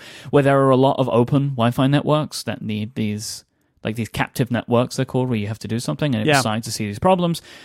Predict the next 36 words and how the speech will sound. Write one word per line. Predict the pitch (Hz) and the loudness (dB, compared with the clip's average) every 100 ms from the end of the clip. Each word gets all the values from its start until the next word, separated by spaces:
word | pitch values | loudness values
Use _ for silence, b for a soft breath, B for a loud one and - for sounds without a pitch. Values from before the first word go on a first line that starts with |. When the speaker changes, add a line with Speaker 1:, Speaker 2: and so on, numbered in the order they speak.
| B | B
Speaker 1:
So | - | 2
now | 131 127 | 4 4
Apple | 117 - | 2 2
needs | 120 110 | 0 0
to | - | -2
try | 127 104 | -2 -2
and | 101 | -2
fix | 120 - - | -4 -4 -6
this, | 80 - - - | -6 -6 -8 -8
and, | 101 98 - 82 | -8 -8 -10 -8
uh, | 92 90 - | -8 -8 -8
I | 117 | -6
don't | 110 104 | -4 -4
know | 107 | -2
how | 113 | -2
they're | 107 | -2
gonna | 107 104 | -2 0
do | 120 147 | 4 4
it, | 127 - | 4 0
and | 110 | -6
it's | 107 | -6
gonna | 117 104 | -6 -4
be | 107 | -4
interesting | 107 113 98 107 | -2 -4 -6 -10
to | - | -10
see | - 123 107 | -4 -2 -2
how | 104 | -4
they | 104 | -6
do | 101 101 | -6 -4
it. | 101 - B | -6 -8 B
Speaker 2:
Well, | 277 B _ | -10 B _
Speaker 1:
But | - | 2
Speaker 2:
I | 269 | 4
think, | 285 | 4
Speaker 1:
it's | |
a | - | 2